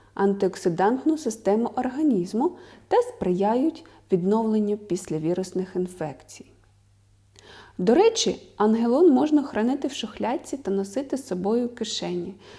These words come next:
що дуже зручно, у-, е, а не в холодильнику, у відмінності від інших препаратів, які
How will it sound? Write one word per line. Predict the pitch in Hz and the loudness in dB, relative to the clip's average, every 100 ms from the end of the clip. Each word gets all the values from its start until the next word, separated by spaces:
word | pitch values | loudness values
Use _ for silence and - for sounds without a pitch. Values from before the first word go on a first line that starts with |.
| - | -4
що | - | -2
дуже | 202 254 294 | 0 0 0
зручно, | 262 233 226 214 - - 202 - _ _ _ - - - - - - - 143 | 0 0 2 0 -6 -6 -10 -16 _ _ _ -20 -20 -20 -20 -20 -20 -20 -6
у-, | 208 196 | -6 0
е, | 202 196 196 190 185 - - | 2 4 4 2 0 -8 -2
а | 247 | 4
не | 311 | 6
в | 349 | 4
холодильнику, | - 359 359 254 208 160 - - - - | 2 4 6 6 4 0 -6 -14 -14 -12
у | 190 | -2
відмінності | 190 180 220 359 269 208 - | 0 2 4 6 4 0 -4
від | 196 196 | -4 -2
інших | - 220 208 214 - | 0 0 0 -6 -6
препаратів, | 180 180 180 262 - 269 | -8 -4 -2 -2 -2 -6
які | - 185 - 214 214 | -4 -6 -4 -4 -4